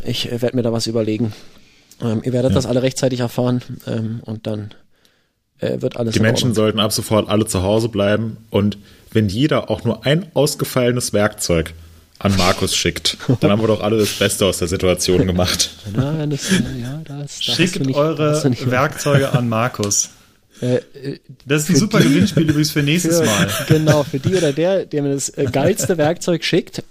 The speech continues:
Speaker 1: ähm, da verlosen wir was. <laughs> Das ist
Speaker 3: Ja.
Speaker 1: geil, das machen wir in der nächsten Episode. Falls,
Speaker 3: Äh,
Speaker 1: äh,
Speaker 3: gilt dieser große, äh, Liebherr, ähm, Truck, äh, für die in den, äh, in den Kohlewerken, gilt der auch als Werkzeug?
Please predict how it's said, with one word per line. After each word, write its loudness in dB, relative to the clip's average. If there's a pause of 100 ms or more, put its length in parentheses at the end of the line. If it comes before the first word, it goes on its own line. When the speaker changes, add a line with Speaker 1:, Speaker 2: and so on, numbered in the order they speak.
Speaker 1:
ähm, 2
da 2
verlosen 0
wir -4
was. -6 (640)
<laughs> -4 (720)
Das 2
ist 2
Speaker 3:
Ja. -2
Speaker 1:
geil, 2
das -4
machen -2
wir 2
in 0
der -4
nächsten 0
Episode. -4 (140)
Falls, 0
Speaker 3:
Äh, -2
Speaker 1:
äh, 0
Speaker 3:
gilt 0
dieser 0
große, -2
äh, -20
Liebherr, -2
ähm, -4 (480)
Truck, -2 (380)
äh, 0
für -2
die 0
in -4
den, -2
äh, -2
in -4
den -4
Kohlewerken, -2 (160)
gilt 0
der 2
auch -2
als -4
Werkzeug? 0